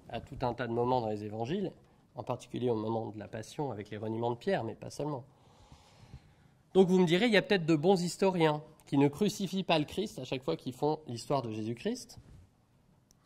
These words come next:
Et puis, d'un autre côté, deuxième objection, je terminerai sur ces deux, la réponse à ces deux objections, euh, Jésus n'est pas seulement mort, mais il est aussi ressuscité.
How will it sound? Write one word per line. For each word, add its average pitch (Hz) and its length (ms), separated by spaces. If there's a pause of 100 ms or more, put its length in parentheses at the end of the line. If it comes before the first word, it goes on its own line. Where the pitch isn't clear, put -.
(640)
Et 160 140
puis, 233 300
d'un 165 160
autre 160 200
côté, 233 340
deuxième 156 380
objection, 147 680 (220)
je - 100
terminerai 139 400
sur - 160
ces 120 140
deux, 139 320
la 120 100
réponse 123 340
à 110 40
ces 110 80
deux 120 180
objections, 123 520 (260)
euh, 113 200 (140)
Jésus 165 400
n'est 139 140
pas 175 180
seulement 127 340
mort, 185 380 (960)
mais 185 400
il 131 140
est 135 60
aussi 127 300
ressuscité. 165 600